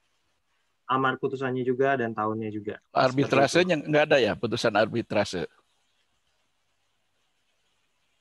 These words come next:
Speaker 1: Gimana, Pak?
Speaker 2: Kalau
Speaker 1: Halo?
Speaker 2: putusan arbitrase ada nggak?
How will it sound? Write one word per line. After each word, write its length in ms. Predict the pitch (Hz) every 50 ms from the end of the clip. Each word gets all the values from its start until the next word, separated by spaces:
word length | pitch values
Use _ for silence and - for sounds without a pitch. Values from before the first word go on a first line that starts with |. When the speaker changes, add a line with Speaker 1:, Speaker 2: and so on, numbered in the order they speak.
| _ _ _ _ _ _ _ _ _ _ _
Speaker 1:
Gimana, 240 | _ 113 117 110 147
Pak? 140 | 151 185 185 _ _ _ -
Speaker 2:
Kalau 180 | - - 123 123
Speaker 1:
Halo? 100 | 127 151 175 - - - -
Speaker 2:
putusan 400 | - 123 - 127 123 - 131 120
arbitrase 880 | 120 117 120 123 135 135 - - 123 117 117 - 175 185 - - -
ada 260 | _ - 120 120 139 147 147
nggak? 200 | 139 104 -